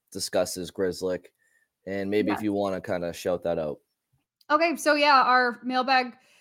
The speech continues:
Speaker 2: question is: With Grzelcyk coming back, will Lohrei be sent down? Uh, and c-,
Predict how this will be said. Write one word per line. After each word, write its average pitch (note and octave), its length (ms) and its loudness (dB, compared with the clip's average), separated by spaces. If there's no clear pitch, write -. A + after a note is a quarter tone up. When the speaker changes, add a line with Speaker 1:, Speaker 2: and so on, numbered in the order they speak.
Speaker 2:
question C#4 300 0
is: B3 140 -4
With A#3+ 180 -4
Grzelcyk A#3+ 380 -6
coming A#3 280 -4
back, A#3+ 320 0
will A#3+ 240 -2
Lohrei A#3+ 420 0
be G#3+ 180 -6
sent G#3+ 340 -10
down? C4+ 460 4
Uh, A3+ 400 0
and A#3+ 360 -2
c-, - 140 -20